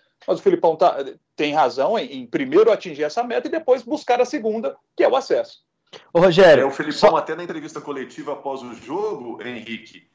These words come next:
Speaker 3: citou o fato de que trabalhou muito pouco na carreira com o Sobis e lamentou isso, porque ele considera o Sobis um cara muito inteligente,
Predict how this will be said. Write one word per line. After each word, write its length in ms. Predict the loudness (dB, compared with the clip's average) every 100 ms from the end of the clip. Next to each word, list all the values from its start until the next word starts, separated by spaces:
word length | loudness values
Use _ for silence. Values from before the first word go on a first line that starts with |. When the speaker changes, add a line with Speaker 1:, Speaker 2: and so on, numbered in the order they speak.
| _ _ _ _
Speaker 3:
citou 720 | -20 -20 -10 -10 -6 0 0 0
o 40 |
fato 440 | -2 2 2 0
de 120 | -10 -20
que 120 | -20
trabalhou 540 | -12 -8 -6 -6 -8
muito 240 | -12 -18 -20
pouco 440 | _ -6 -6 -6
na 120 | -10
carreira 420 | -4 -4 -4 -10
com 160 | -10 -12
o 40 |
Sobis 720 | -14 -4 0 0 -4 -12 -16 -18
e 40 | -6
lamentou 600 | -6 -4 -8 -8 -2 -2
isso, 440 | -2 -10 -14 -18
porque 200 | -16 -18
ele 60 | -12
considera 360 | -12 -2 0
o 40 | 0
Sobis 300 | 2 0 0
um 80 | -2
cara 200 | 0 0
muito 180 | -4
inteligente, 880 | -8 -8 -8 -6 -4 -4 -6 -8 -16